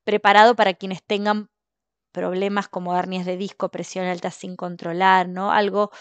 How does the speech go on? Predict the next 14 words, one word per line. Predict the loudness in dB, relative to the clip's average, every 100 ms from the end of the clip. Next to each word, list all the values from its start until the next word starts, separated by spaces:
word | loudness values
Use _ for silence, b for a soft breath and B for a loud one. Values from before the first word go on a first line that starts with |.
| B B B
eh, | -10 -10 -4
delicado | 0 0 -2 8 10 10 8 2
con | -2
lo | -4
que | -6
tener | -6 -4 -4 -6 _ _ -10
precaución. | -10 -6 -6 -4 -2 -2 -4 _ _
Está | -8 -4 0
pensado | 0 4 4 4
para | 0
quienes | 0 -4 2
ya | 4 4
además | 2 -2 0 -2 -2 _ B B B B 2
conocen | 2 4 2 0 0 2 0